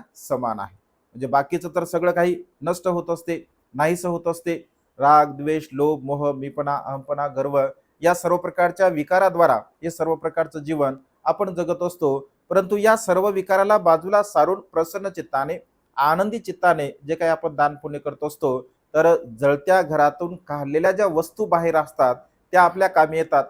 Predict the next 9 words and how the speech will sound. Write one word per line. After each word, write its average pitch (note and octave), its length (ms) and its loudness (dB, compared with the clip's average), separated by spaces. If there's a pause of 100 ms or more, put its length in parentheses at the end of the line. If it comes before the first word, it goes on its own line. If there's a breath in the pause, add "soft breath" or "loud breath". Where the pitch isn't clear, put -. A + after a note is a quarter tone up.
अगदी D3 300 -2 (120)
तशाच D3+ 320 -2
प्रकारे C#3 480 0 (360)
या E3+ 220 4
संसार, F#3 540 2 (220)
सांसारिक F#3 540 2
जीवन G3+ 240 -2
जगत F3 260 -2
असताना D#3+ 500 2